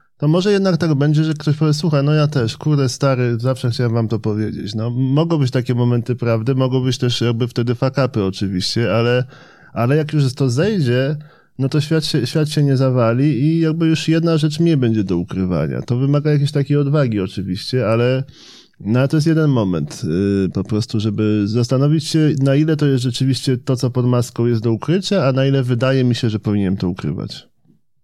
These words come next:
Czyli te słabości, bo chyba głównie o słabości chodzi.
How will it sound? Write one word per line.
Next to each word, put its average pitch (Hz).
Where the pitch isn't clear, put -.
Czyli 110
te 117
słabości, 135
bo 110
chyba 110
głównie 104
o 101
słabości 101
chodzi. 95